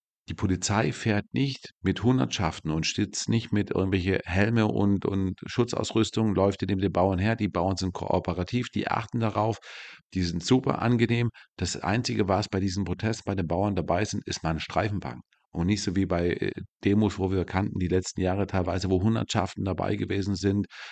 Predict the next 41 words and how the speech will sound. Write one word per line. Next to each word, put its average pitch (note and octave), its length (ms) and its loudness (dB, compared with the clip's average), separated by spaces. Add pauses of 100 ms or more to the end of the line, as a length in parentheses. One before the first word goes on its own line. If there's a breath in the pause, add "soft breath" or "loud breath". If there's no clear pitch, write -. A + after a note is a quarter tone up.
mit G#2+ 160 0
Wasserwerfern F#2+ 600 0
und F#2 100 -2
weiß F#2 160 -2
ich - 200 -8
alles. C2+ 260 -6
Der E2 100 -4
hat D#2+ 100 -6
gesagt, E2 280 -4 (420 loud breath)
das G2 260 0
ist G2 280 -2
ein F2 260 -2 (380)
absolutes G2+ 600 0
Framing A2 540 0
von G2+ 380 0 (360)
hauptsächlich F2+ 520 -2
den E2 140 -4
Grünen. A#2+ 360 2 (720 soft breath)
Die F#2 80 0
Proteste G2 500 0
sind D#2+ 260 -4
allesamt A2+ 500 0
friedlich G#2 540 0
und F2+ 180 -2
die E2+ 80 0
Bauern F2 280 0
sind E2+ 200 -4
super F#2 280 -2
kooperativ. E2 800 -2
Danke F2+ 280 0
dafür A#2 380 0
und G#2+ 100 -2
ich G2 120 -4
find F#2+ 160 -4
auch - 100 -10
gut, A2+ 240 2
dass G2 80 0
wir F#2 80 -4
die E2 80 -2
Bauern E2+ 320 0
unterstützen. A2+ 600 -2